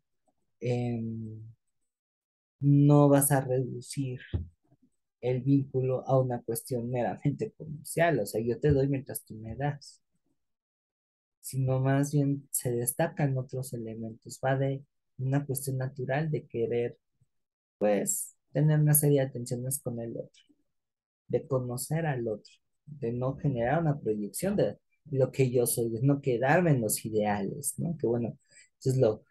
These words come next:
que a veces llega a, a generar la parte tóxica, ¿no? Si nos vamos, por ejemplo, con el arte, la filosofía es muy importante lo que ahí nos platicó Paloma, nos lleva a averiguar,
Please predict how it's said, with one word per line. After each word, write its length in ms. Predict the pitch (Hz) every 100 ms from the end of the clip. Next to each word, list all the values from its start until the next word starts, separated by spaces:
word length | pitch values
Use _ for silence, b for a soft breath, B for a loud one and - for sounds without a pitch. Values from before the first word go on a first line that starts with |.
| _ -
que 80 |
a 40 | 123
veces 320 | 123 120 131
llega 340 | 139 127 123
a, 320 | - 117 104 - 107 98 95
a 60 | 104
generar 460 | - 123 120 113
la 140 | 113 -
parte 240 | - - 104
tóxica, 520 | 123 - - - 101
¿no? 220 | 120 165
Si 120 | 156 143
nos 140 | 135
vamos, 320 | 135 151 156
por 140 | 139 120
ejemplo, 380 | 131 120 131
con 160 | 131 120
el 140 | 117
arte, 400 | 123 120 - 143 147 B B
la 160 | - 123
filosofía 800 | 131 131 131 139 135 165 160 180
es 460 | 147 139 135 -
muy 260 | 151 147 165
importante 600 | 156 139 123 - 123 131
lo 180 | 131 -
que 100 | 110
ahí 340 | 110 117 123 - _ _ _ -
nos 160 | 123 -
platicó 420 | 127 - - 120
Paloma, 520 | 139 165 170 147 151 - _ _ _ _ _ -
nos 160 | 131
lleva 400 | 143 143 151 160
a 400 | - 127 127 123
averiguar, 680 | 127 131 139 135 143 147 147